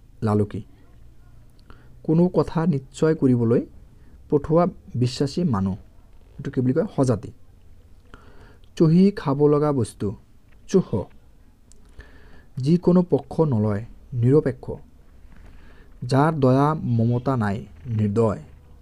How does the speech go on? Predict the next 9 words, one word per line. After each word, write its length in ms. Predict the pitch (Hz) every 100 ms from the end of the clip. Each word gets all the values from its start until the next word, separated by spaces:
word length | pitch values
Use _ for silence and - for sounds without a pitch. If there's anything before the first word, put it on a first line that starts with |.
| - - - - - - - - - -
তাৰপিছত 360 | 113 120 135
নেক্সট 280 | 104 98 -
আছে, 220 | 117 165 240 320 - - - - - - - - - - - - - - - -
যি 220 | 127 180 190
কথা 300 | 143 - 175
কোৱা 200 | 180 175
উচিত 340 | 139 127 165 165
নহয়, 340 | 117 113 107 - - - - -
অনুচিত। 340 | 160 139 -